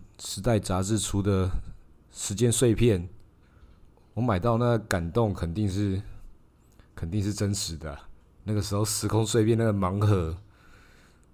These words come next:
你不知道它是什么东西，开出来是怎样，时空碎片呢？然后盲盒一下子就被买到三颗以太了。哦，那个真的是很fomo。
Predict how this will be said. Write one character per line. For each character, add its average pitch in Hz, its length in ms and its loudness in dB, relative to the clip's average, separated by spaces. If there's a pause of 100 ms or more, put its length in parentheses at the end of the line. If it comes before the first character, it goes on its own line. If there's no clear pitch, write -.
(140)
你 92 80 -6
不 87 80 -6
知 127 80 -2
道 120 60 2
它 127 60 4
是 131 40 0
什 117 140 -4
么 90 80 -2
东 107 180 0
西， 104 420 -2
开 113 160 0
出 110 140 -2
来 107 80 0
是 107 160 -2 (160)
怎 - 400 -10
样， 95 180 -4
时 - 200 -8
空 117 180 0
碎 113 180 2
片 98 300 2
呢？ 82 80 -6 (800)
然 82 100 -4
后 98 100 -4
盲 98 240 -4
盒 90 320 -2 (460)
一 90 80 -8
下 104 220 0
子 98 80 -2
就 101 160 -2
被 98 200 -2 (460)
买 80 140 -8
到 95 100 -6
三 92 240 -6
颗 90 140 -4
以 85 100 -6
太 82 280 -8
了。 76 140 -12 (1000)
哦， 92 140 -8
那 107 80 -4
个 98 240 -2 (1000)
真 123 100 -6
的 113 60 0
是 104 100 0
很 90 160 0
fomo。 87 440 -6